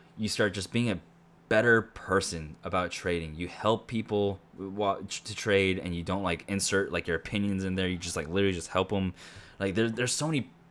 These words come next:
podcast i-, ideas that are just spawning from my brain right now. But, um, beyond that, uh, if you already have a plan, just modify the plan, especially if it's working. Like, maybe modify it to just be a little bit more risky.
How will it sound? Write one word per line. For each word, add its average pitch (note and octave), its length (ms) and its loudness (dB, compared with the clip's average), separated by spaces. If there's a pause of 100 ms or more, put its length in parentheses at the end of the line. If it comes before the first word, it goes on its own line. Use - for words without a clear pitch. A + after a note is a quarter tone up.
podcast B2 400 4
i-, F#2+ 200 2 (100)
ideas F2 280 0
that E2 100 0
are E2 80 0
just E2 220 -2
spawning F2 320 -2
from E2 200 -8
my D#2 200 -4 (300)
brain E2 220 -2
right D#2 160 -6
now. D#2 260 -6 (100)
But, F#2 180 0
um, F2+ 380 0 (1500)
beyond C#3+ 320 8
that, G2+ 320 4 (420)
uh, F#2+ 540 6
if G#2 120 -2
you B2+ 200 10
already A#2 500 6 (220)
have G#2 380 4
a F#2 300 4
plan, F2 640 0 (560)
just G#2 200 -2
modify G2 640 6
the F#2 100 4
plan, F2 240 0
especially A2 360 2
if G2 60 0
it's F#2 120 -4
working. F#2+ 500 4
Like, F2 100 -4
maybe G2+ 340 4
modify F2+ 480 4
it F2+ 120 2
to - 60 -12
just - 180 -6
be F#2 100 2
a E2+ 40 2
little F2 140 2
bit F2+ 140 0
more F2 200 2
risky. F2+ 480 2